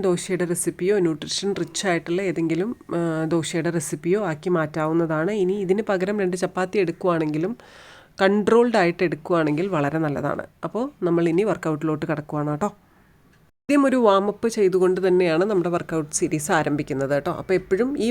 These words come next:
വാം അപ്പ് ഓർത്ത് വെച്ചേക്കുക. വാം അപ്പ് ചെയ്തുകൊണ്ട് വർക്കൗട്ടിലോട്ട് കടക്കുക. അതിനുവേണ്ടി ഇതുപോലെ നിന്നുകൊണ്ട് മേലോട്ടും താഴോട്ടും one, two, three, four,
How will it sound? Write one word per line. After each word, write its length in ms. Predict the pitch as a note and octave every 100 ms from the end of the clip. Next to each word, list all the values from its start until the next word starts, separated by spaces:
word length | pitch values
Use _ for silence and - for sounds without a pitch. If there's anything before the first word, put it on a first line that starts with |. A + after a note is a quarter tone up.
| A#3
വാം 160 | F3+ F3
അപ്പ് 140 | - F3
ഓർത്ത് 200 | - F#3
വെച്ചേക്കുക. 460 | F3 - F3 - B3 G3
വാം 140 | E3 E3
അപ്പ് 160 | F#3 F#3
ചെയ്തുകൊണ്ട് 400 | E3 D#3+ D#3+ G#3 A3
വർക്കൗട്ടിലോട്ട് 500 | D#3+ C#3+ C#3+ C3+ D3
കടക്കുക. 260 | D3 - -
അതിനുവേണ്ടി 420 | G3 A3+ G#3+ G#3+ C4+ G3
ഇതുപോലെ 360 | F#3+ G3 G#3 G#3+
നിന്നുകൊണ്ട് 460 | G3 F#3+ F#3 F3+ G#3+ C4+ - - - -
മേലോട്ടും 500 | F3+ F3 E3 D#3+ G#3+ B3+ - - - - -
താഴോട്ടും 480 | F3 D#3+ D3 - - - D3 E3
one, 160 | D3+ G3+ C4+ - - - - - - - - - - - - - - -
two, 200 | G3+ G3+ C#4+ - - - - - - - - - - - - - - - - - - - -
three, 240 | G#3 F#3 G3 - - - - - - - - - - - - - - - - - - - -
four, 260 | G3 E3+